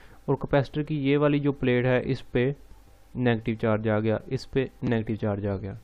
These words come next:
अब हमने पढ़ा कि जो, अ, basically जो alternating current होता है ये अपनी polarity को change करता है कुछ cycle के लिए, थोड़ी देर बाद अपनी, अ, कुछ time के बाद अपनी polarity को change कर लेगा, अ, जो है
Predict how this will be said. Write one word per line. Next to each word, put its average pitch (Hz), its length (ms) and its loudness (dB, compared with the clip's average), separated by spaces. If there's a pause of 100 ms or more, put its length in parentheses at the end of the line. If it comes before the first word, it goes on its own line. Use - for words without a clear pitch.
(480)
अब 165 160 4
हमने 180 260 6
पढ़ा 170 280 10
कि 170 300 6
जो, 160 220 6
अ, 139 240 2 (120)
basically 156 420 4
जो 151 120 4
alternating 131 680 4
current 143 240 4
होता 143 240 2
है 143 80 4
ये 139 100 4
अपनी 135 240 0
polarity 127 480 4
को 131 120 0
change 113 300 0
करता 110 340 0
है 107 140 2 (340)
कुछ 147 120 0
cycle 113 380 0
के 110 160 0
लिए, 107 220 2 (680)
थोड़ी 131 200 2
देर 131 160 6
बाद 131 200 6
अपनी, 127 220 -2
अ, 120 600 2
कुछ - 240 -4
time 120 200 4
के 120 100 0
बाद 113 220 4
अपनी 120 200 0
polarity 113 380 2
को 139 160 2
change 120 300 0
कर 110 160 0
लेगा, 107 200 2
अ, 110 200 -4
जो 113 180 0
है 131 200 2